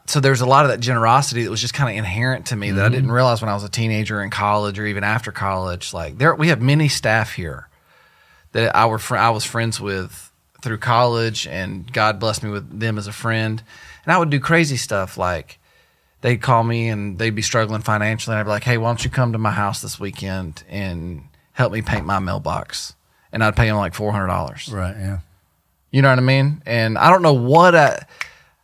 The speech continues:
Speaker 1: it's just a thing. Like, and I saw it in my dad, I saw it in my grandfather. Like, it was great. On the other hi-, side of that, I,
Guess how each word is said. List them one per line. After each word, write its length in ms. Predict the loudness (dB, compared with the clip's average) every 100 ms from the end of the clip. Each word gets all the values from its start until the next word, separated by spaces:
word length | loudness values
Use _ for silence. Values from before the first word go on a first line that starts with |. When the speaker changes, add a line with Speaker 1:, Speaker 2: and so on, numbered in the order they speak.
| _ -4
Speaker 1:
it's 180 | -2 0
just 220 | 0 -2
a 40 |
thing. 380 | -2 0 0 0
Like, 220 | -2 0
and 100 | 0
I 40 | 0
saw 280 | 4 6
it 40 | 6
in 40 |
my 100 | 4
dad, 420 | 4 4 4 2 0
I 40 |
saw 200 | -2 0
it 40 | 0
in 40 |
my 100 | -2
grandfather. 840 | -2 -2 0 0 0 0 -2 -4 -6
Like, 220 | -6 -4
it 60 | -4
was 140 | -4 -4
great. 280 | -4 -4 -8 _ -20 _ _ _ _ _ -4
On 100 | 0
the 120 | 4 4
other 220 | 6 4
hi-, 200 | 2 -4 _
side 280 | -4 2 2
of 80 | 2
that, 180 | 0
I, 80 | 0